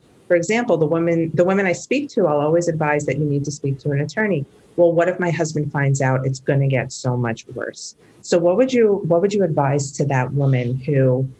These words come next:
is scared to even learn her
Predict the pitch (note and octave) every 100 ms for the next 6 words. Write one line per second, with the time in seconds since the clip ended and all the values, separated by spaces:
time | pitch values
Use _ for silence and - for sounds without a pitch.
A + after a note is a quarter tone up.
0 | _ - D3 - E3 F#3 G#3+ A3 F3 D#3
1 | C#3+ C3 - - - - _ - - D3+
2 | E3 G3 E3+ D#3+